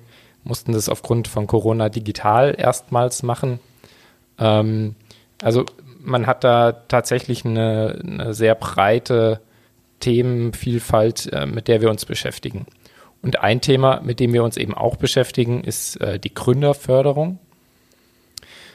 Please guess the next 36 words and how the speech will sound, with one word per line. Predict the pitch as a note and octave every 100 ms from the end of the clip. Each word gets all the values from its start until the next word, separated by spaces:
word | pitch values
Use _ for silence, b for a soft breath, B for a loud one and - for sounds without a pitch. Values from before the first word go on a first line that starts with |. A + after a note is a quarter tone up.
| B
Äh, | - A2 G#2+
wir | G#2+ A2+
sind | A#2 D#3 F3 - -
eine | A#2+ A#2+
Region, | A#2 A2 A#2 A#2
wenn | A#2+
man | A#2 A2
das | A2+
mal | A2+ G#2+
rein | A#2 A#2
statistisch | - A2+ - C#3+ - -
betrachtet, | - - B2 - - A#2+ - - _ -
die | A2 A2 A#2 A2+ b b b _ _ _
relativ | A#2+ A2+ B2 A#2 - A2
wenige | A2 A#2 C3+ C3
Gründer | - - C3+ C#3
hat. | D3 - -
Also | - A2
wenn | A2
man | A2 A#2
nur | B2
auf | -
die | -
nackten | A2+ A2+ - A2+
Zahlen | - G#2+ C3
schaut, | - C3 -
sind | A2+ -
wir, |
glaub | A2+ A2
ich, | G#2+
auf | -
dem | A#2 G#2+
vorletzten | - G#2+ A#2+ - -
Platz | G#2 A2 -
in | - G2+
Hessen. | G#2+ A2+ F3